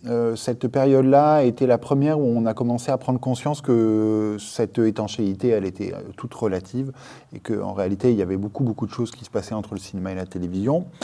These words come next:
Euh, un des emblèmes de ça, c'est, euh, c'est Jacques Rosier, hein, euh, dont parle le texte de, de Damien Keller, je crois, euh, qui, euh, quand il fait son premier, euh, long métrage de cinéma, euh, il a bossé pendant assez longtemps avant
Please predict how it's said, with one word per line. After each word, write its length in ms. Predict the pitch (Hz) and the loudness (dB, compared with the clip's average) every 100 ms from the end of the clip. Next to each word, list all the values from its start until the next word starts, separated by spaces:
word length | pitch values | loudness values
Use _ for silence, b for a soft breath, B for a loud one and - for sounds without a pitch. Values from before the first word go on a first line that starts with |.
| B B B B - | B B B B -4
Euh, 200 | 101 95 95 98 98 98 98 95 - - - 92 87 95 | -2 -2 -4 -8 -10 -10 -12 -12 -14 -16 -14 -14 -12 -10
un 80 | 98 | -6
des 220 | 98 95 | -4 -2
emblèmes 460 | 98 95 110 117 113 | -2 2 4 4 2
de 120 | 98 | -2
ça, 240 | - 110 117 | 0 0 0
c'est, 220 | - 90 | -2 -4
euh, 180 | 85 85 | -4 -6
c'est 220 | - 87 | -6 -4
Jacques 180 | 90 - | -4 -2
Rosier, 400 | 107 107 165 175 | -2 4 4 4
hein, 160 | 120 | -2
euh, 280 | 131 107 95 101 98 | -4 -4 -6 -8 -8
dont 100 | 95 | -6
parle 220 | 104 101 | -4 -2
le 80 | 95 | -2
texte 240 | 104 98 | -4 -4
de, 260 | 98 95 90 | -2 -2 -2
de 160 | 90 95 | -4 -4
Damien 260 | 90 92 92 | -2 -4 -4
Keller, 300 | 117 131 165 | -2 -2 -2
je 80 | - | 0
crois, 240 | 160 160 - - _ _ _ _ - 117 | 2 2 0 -20 _ _ _ _ -12 -8
euh, 300 | 95 95 90 | -6 -6 -8
qui, 300 | - - 113 | -10 -2 0
euh, 60 | 98 90 | 0 -2
quand 240 | 107 - | -8 -8
il 40 | 101 | -8
fait 100 | 113 | -8
son 160 | 101 | -8
premier, 460 | 95 120 113 120 120 B B B B B | -2 0 4 4 2 B B B B B
euh, 160 | 107 92 | -8 0
long 160 | 107 127 | 4 6
métrage 500 | 127 127 120 117 98 | 4 2 -2 -2 -4
de 300 | 95 127 143 | 0 4 4
cinéma, 760 | 143 127 117 117 117 113 107 92 | 2 0 2 2 2 0 -2 -4
euh, 300 | 95 92 98 | -4 -4 -4
il 160 | 117 107 | -2 2
a 180 | 101 101 | 2 2
bossé 260 | 101 120 | 0 -2
pendant 200 | 110 98 | -4 -4
assez 200 | 101 - | -4 -2
longtemps 320 | 110 110 120 | -2 -2 -2
avant 260 | 104 98 101 | -2 -2 -4